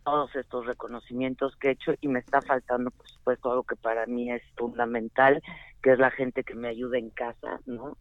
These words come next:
Este, el Juanito, este, pero el Efraín, pero,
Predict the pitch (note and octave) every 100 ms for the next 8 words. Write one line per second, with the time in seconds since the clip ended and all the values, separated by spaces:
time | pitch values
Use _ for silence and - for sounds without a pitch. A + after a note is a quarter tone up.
0 | - - - - A#2+ A#2+ A2+ - - B2+
1 | B2 A#2+ A2+ - - - _ _ - -
2 | B2+ B2 - A#2 A#2 B2+ C3 B2 G#2 -
3 | B2+ A#2+ A#2 A2 A2+ - - - B2 A#2+
4 | A2+ A#2 - A2+ A2+ A#2+ B2 B2+ B2+ C3+
5 | C3 - A#2+ A#2